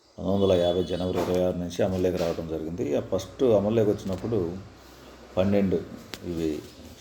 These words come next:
షెడ్యూల్స్, ఎనిమిది షెడ్యూల్స్, ఇరవై రెండు భాగాలు కూడా, లేదంటే ట్వంటీ టూ పార్ట్స్‌గా కూడా ఉన్నాయి. ప్రజెంట్ కానీ గమనించినట్లయితే ఇరవై ఐదు భాగాలుగా కూడా రూపాంతరం చెందడం జరిగింది.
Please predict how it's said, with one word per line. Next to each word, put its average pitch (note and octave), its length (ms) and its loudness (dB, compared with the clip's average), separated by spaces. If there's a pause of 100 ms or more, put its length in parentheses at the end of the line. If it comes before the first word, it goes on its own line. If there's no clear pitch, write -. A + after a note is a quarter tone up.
షెడ్యూల్స్, G#2 420 4
ఎనిమిది F#2+ 300 2
షెడ్యూల్స్, G2 580 2 (560)
ఇరవై G#2 300 8
రెండు F#2+ 380 0 (260)
భాగాలు F#2+ 500 2
కూడా, G2 300 2 (160)
లేదంటే F#2 340 0
ట్వంటీ G2+ 360 -4
టూ F2+ 160 -4
పార్ట్స్‌గా F2 500 0
కూడా E2 240 -2
ఉన్నాయి. F#2+ 220 -4
ప్రజెంట్ A#2 440 2
కానీ A#2 200 4
గమనించినట్లయితే F#2 680 -2
ఇరవై F#2+ 320 2
ఐదు F#2 180 2
భాగాలుగా F2 540 2
కూడా F#2+ 360 -2
రూపాంతరం F2+ 480 -4
చెందడం D#2+ 340 -8
జరిగింది. D#2 500 -6